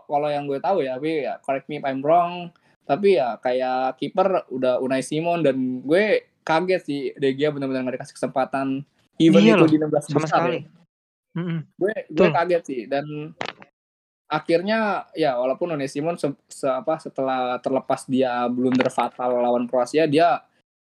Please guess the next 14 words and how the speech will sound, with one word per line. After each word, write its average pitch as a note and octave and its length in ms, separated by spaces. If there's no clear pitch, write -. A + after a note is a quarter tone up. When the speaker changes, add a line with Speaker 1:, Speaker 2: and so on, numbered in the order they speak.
Speaker 1:
dia D3+ 160
superb E3 480
gitu, B2+ 160
dia D3+ 160
superb. E3 480
Pe-, C3 240
penyelamatan C3+ 640
dia C#3+ 160
juga C3 400
bagus B2 400
banget, C#3 400
apalagi C3+ 320
lawan C3 160
Kroasia, D#3 800